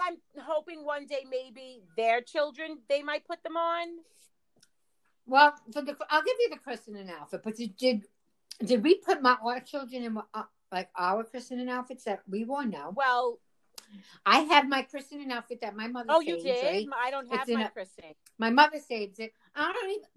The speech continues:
Speaker 2: I don't know where it is now. I've had it, like, uh, like, a long time. She always says it's your christening. I probably told her to throw it away. I don't know
Speaker 1: Now,
Speaker 2: where it
Speaker 1: why
Speaker 2: is.
Speaker 1: didn't you put Victoria in that?
Speaker 2: I, that's what I'm saying. So am I, is my, because I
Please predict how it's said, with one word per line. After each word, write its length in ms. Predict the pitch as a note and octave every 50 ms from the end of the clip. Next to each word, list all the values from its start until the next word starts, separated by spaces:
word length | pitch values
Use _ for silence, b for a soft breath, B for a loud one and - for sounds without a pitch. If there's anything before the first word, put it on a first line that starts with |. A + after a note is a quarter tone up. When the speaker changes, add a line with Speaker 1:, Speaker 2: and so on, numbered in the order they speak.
| D4 C#4+ - C#4
Speaker 2:
I 120 | D4 E4+
don't 160 | A#4 C5 B4+ E4+
know 100 | C#4 C4
where 140 | A#3 A3 G#3+
it 60 | G3+
is 120 | G3 F#3 G3+
now. 240 | A3+ B3+ A#3+ G#3
I've 160 | G#3 G#3+ G#3+ -
had 180 | D#4 F4 E4+ E4
it, 100 | B3+ A#3 - G#3+ - - A3
like, 160 | A#3 G#3+ - _ -
uh, 60 | F#3+ - - -
like, 180 | A3 G#3+ -
a 40 | G#3+
long 220 | G3+ G#3+ G#3+ G#3+ G#3
time. 420 | G#3+ - G#3+ G#3+ A3 B3 C4 C4 b b b b b _
She 140 | - - B3+
always 220 | B3 A#3+ B3+ B3 -
says 160 | C4 B3 A#3
it's 100 | A#3 -
your 60 | A#3+ -
christening. 340 | - A#3+ A#3 - B3 A#3+ A#3 - - - - A3+
I 80 | B3
probably 240 | B3+ G#4+ A#4+ B4 A#4 A#4
told 140 | A#4+ A4+ G4+
her 40 | G#4
to 60 | G4+
throw 100 | - A4+ A4
it 140 | G#4 G4+ G#4
away. 200 | G4+ D4+ G#3+ G3
I 100 | G3 A3+
don't 100 | E4+ F#4+
know 60 | B3
Speaker 1:
Now, 80 | D#4+ F4
Speaker 2:
where 60 | F4
it 40 | F4
Speaker 1:
why 120 | F4+ F#4+
Speaker 2:
is. 60 | G4
Speaker 1:
didn't 160 | G4+ G#4 G4 G4+
you 80 | G4+
put 180 | - - G4+ -
Victoria 580 | G4+ - - - G4 G4+ G#4 G#4 G4+ F#4+ D4+
in 80 | A#3+ G#3
that? 260 | E3+ C#3+ C3+ C3+ C3 - - _ _ _ _ - - _ - - _ _ _ _ _ _ _ _ _ _ _ _ _ _ _ _ _ -
Speaker 2:
I, 140 | B3 D#4 E4+
that's 260 | - F4+ G4+ G4 G4+
what 140 | G#4 A4 A4+ B4 B4 B4+
I'm 80 | -
saying. 520 | - - - D5 D#5 D#5+ D#5 - A#4 - -
So 60 | - F4+
am 160 | F#4 F4+ F#4
I, 200 | F#4+ F#4 F#4 F4 D#4
is 60 | D4
my, 140 | F4 G4+ A#4+ - - F4 D4+
because 340 | G#4+ C5 C5 C#5+ D5+ D5 D5 - - _ _ _ _ _ _ _ _ _ _ _ _ _ _ _ _ _
I 120 | E4 C5